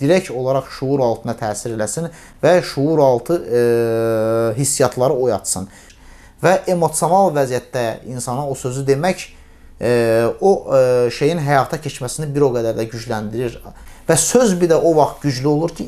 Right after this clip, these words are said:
insan sadəcə olaraq normal gündə, normal zamanda işlətdiyi bir şeyin kənarına çıxsın.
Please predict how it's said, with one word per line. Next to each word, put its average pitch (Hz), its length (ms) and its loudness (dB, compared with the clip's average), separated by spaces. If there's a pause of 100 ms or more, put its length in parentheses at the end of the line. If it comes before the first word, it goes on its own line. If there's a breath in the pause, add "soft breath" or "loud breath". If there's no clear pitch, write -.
(120)
insan 202 420 0 (640 soft breath)
sadəcə 160 480 2
olaraq 143 420 4
normal 147 540 4
gündə, 123 420 0
normal 127 380 0
zamanda 123 480 -2
işlətdiyi 143 680 -6
bir 143 80 -4
şeyin 156 420 -6 (320 soft breath)
kənarına 139 480 2
çıxsın. - 320 -12